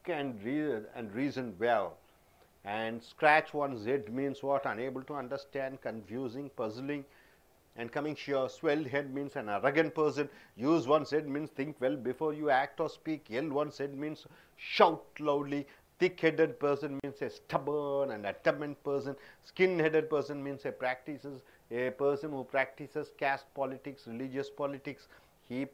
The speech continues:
means an old vehicle. Hope you are able to understand. Are you clear about it? No doubt about it. So, நண்பர்களே, உங்களுடைய கார்ப்பரேட் புஸ்தகத்தை எடுத்துக்கொள்ளுங்கள். எழுத்து ஹெச், வார்த்தை ஹெட். So,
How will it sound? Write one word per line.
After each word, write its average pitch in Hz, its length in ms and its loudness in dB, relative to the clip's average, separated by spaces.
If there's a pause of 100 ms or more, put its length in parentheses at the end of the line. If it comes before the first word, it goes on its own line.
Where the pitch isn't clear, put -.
(120)
means 123 280 -6
an 110 80 -4
old 110 260 4 (100)
vehicle. 104 380 -4
Hope 170 140 -2
you 185 80 2
are 180 100 0
able 175 140 -6
to 165 80 0
understand. 151 360 -10 (360)
Are 135 100 -10
you 165 160 -6
clear 165 220 -2
about 139 200 -6
it? 135 60 -18 (260)
No 113 60 -2
doubt 117 320 -6
about 147 240 -10
it. - 60 -20 (1400)
So, 165 80 4 (120)
நண்பர்களே, 139 480 4
உங்களுடைய 127 400 0 (320)
கார்ப்பரேட் 151 480 4
புஸ்தகத்தை 127 480 -4
எடுத்துக்கொள்ளுங்கள். 131 640 -4 (160)
எழுத்து 156 320 -2 (160)
ஹெச், 160 480 2 (1800)
வார்த்தை 147 580 10 (140)
ஹெட். 135 400 2 (1500)
So, 160 60 6